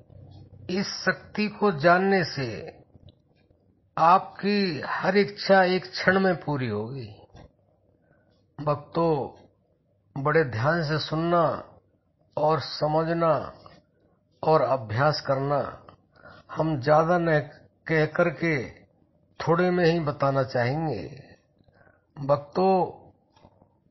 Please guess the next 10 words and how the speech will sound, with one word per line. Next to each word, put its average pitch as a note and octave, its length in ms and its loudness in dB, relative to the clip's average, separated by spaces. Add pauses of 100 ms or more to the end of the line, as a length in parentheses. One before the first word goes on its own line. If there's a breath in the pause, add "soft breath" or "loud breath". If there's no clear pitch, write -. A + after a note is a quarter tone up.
वह E3+ 240 6
भगवान E3+ 480 4
की F#3+ 160 -4
क्या F#3+ 300 2
शक्ति F#3 500 -2
है E3+ 540 0 (920)
जिसको D#3 520 -2
जानने F#3 500 4
मात्र F3 440 2
से - 540 -4